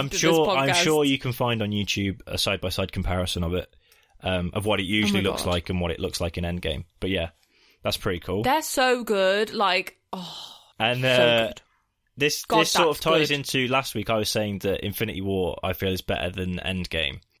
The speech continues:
Speaker 2: But I think it, I think Endgame is a bit of a slower film. But
Speaker 1: It is, and it's, like, everything happens.
Speaker 2: Yeah.
Speaker 1: Everything
Speaker 2: So
Speaker 1: happens, and they have to tie up so many people's stories.
Speaker 2: Yeah.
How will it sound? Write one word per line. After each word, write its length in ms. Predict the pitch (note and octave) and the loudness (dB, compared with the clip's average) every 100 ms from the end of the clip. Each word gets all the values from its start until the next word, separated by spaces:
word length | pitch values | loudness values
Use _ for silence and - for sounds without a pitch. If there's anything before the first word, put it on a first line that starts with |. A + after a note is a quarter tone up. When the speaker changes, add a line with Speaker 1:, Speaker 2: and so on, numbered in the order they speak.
| _ | _
Speaker 2:
But 120 | G#2 G2+ | -2 -2
I 20 | |
think 220 | A#2+ D2 | -2 -6
it, 140 | C#2 - | -8 -8
I 40 | |
think 180 | B2+ B2 | -8 -4
Endgame 360 | A#2 A2+ A2+ A2 | -4 -4 -4 -4
is 80 | |
a 40 | G2 | -4
bit 80 | F2+ | -4
of 40 | |
a 40 | F#2+ | -2
slower 400 | - A2+ G#2+ G#2 | 0 2 2 0
film. 400 | A2+ A2 C3 - _ - - - - - | 0 0 -2 -8 _ -20 -18 -16 -18 -4
But 280 | A#2 - - _ _ - - | -2 -2 -10 _ _ -20 -14
Speaker 1:
It 160 | - A3+ | -4 0
is, 240 | A#3 G#3 | 2 2
and 180 | G3 G#3 | 0 0
it's, 220 | G3+ - - _ _ _ - | 0 -4 -14 _ _ _ -4
like, 320 | G3+ - - _ _ _ _ | -2 -2 -10 _ _ _ _
everything 540 | G3 G3+ G3 F#3+ F#3+ F3+ | -2 -2 -2 -6 -4 -2
happens. 580 | F3 - E3 E3+ F3+ A#2 | -2 -4 -6 -6 0 2
Speaker 2:
Yeah. 320 | G#2+ F2+ F#2+ - _ - | 2 0 -6 -16 _ -4
Speaker 1:
Everything 420 | G#3 F#3+ F#3+ F3+ | -2 0 -2 -2
Speaker 2:
So 80 | D#3 | 0
Speaker 1:
happens, 420 | B2+ A#2 G2 C#3 | 2 0 -2 -4
and 140 | D#3 F#3 | -2 -2
they 80 | F3+ | -2
have 280 | G3 F3+ - | -2 -4 -6
to 80 | |
tie 260 | F#3 F3+ E3+ | -4 -2 0
up 160 | E3 - | -2 -4
so 320 | - F#3 F3 | -2 -2 0
many 200 | E3 D#3+ | -2 -4
people's 380 | F3+ E3 D#3+ - | -4 -6 -8 -8
stories. 720 | - E3 D#3 - F#3 - - _ - - _ | -4 -4 -4 -4 -6 -8 -16 _ -20 -20 _
Speaker 2:
Yeah. 400 | G#2+ G2+ F#2+ F2+ | -2 0 0 -2